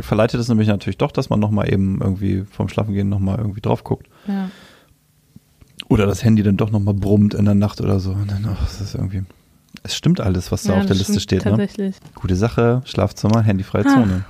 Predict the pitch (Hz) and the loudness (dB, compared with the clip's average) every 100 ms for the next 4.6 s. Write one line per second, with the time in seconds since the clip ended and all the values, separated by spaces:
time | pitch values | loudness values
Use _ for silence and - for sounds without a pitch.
0 | - - 190 220 220 208 202 208 202 - | -10 -8 0 0 0 -2 0 0 -2 -4
1 | 202 214 165 175 185 175 180 190 196 - | -4 -2 -4 -4 -4 -2 -2 -2 -4 -8
2 | _ _ _ _ _ _ _ _ 196 220 | _ _ _ _ _ _ _ _ 0 4
3 | 214 - 196 190 - 202 175 180 175 175 | 2 2 0 0 0 -2 -2 -4 -4 -6
4 | 190 175 - - 247 | -6 -6 -8 -6 -6